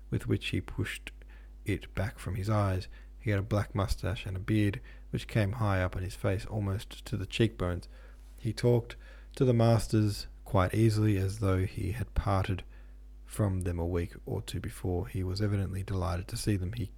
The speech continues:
seemed unconscious of the strangeness of the position and appeared not to notice any oddness in being addressed as Mister Perkins. When he bade them good-bye, one of the masters, for something to say, remarked that he was allowing himself plenty of time to catch this,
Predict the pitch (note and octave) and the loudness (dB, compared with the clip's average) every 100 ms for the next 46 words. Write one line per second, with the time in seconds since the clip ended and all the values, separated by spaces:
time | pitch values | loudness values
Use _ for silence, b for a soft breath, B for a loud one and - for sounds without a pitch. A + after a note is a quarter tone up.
0 | - - - C3+ B2+ A2 G#2 - A2 - | -14 -4 2 4 2 0 -6 -4 -4 -2
1 | A2 - G2 F#2+ - - - A2 G2+ G#2 | -4 -4 -6 -6 -8 -8 2 4 4 0
2 | G2+ - G#2+ - A2+ G#2+ - G2 F#2 - | -4 -6 -8 -8 -2 -2 0 0 -2 0
3 | A#2 A2 A2 B B B - C3 C3+ A2+ | 4 6 4 B B B -4 0 4 6
4 | G#2+ G2+ F2+ G2+ G2 G#2 G2 F#2+ - G2 | 8 6 2 0 0 0 0 0 -2 -4
5 | F#2+ F#2+ F2+ F2+ F2 - - - G#2+ - | -2 0 0 -2 -2 -4 -6 -8 -10 -8
6 | - F#2 - A#2 b b b b b b | -6 -4 -4 -8 b b b b b b
7 | b b b b - D#3+ C3+ C3 B2 A#2+ | b b b b 2 8 12 12 10 6
8 | A2 A2+ A2 A2 G#2 F#2 A2 G#2+ G#2 G2+ | 6 4 4 4 6 4 4 2 2 2
9 | G#2 G2 G2+ G2+ - G2 - - G2 F2+ | 0 2 2 2 0 -4 -4 -4 -2 -2
10 | F#2+ - - F#2 F#2+ F#2 F#2+ F#2+ - F2+ | -4 -4 -2 0 0 0 0 0 -2 -4
11 | - - F#2+ F2+ F2+ F#2 G#2+ G2 F#2+ F#2 | -4 -2 -2 0 -2 -4 -4 -2 0 0
12 | F2+ F2+ - G2 - F#2+ F#2 - G#2+ G2+ | 0 -2 -4 -4 -2 -2 -2 -4 -2 0
13 | G2 F#2 - F2 F2 - - - A2 - | -2 -2 -4 -2 -2 -6 -10 -8 -8 -8
14 | - - - - | -8 -8 -8 -12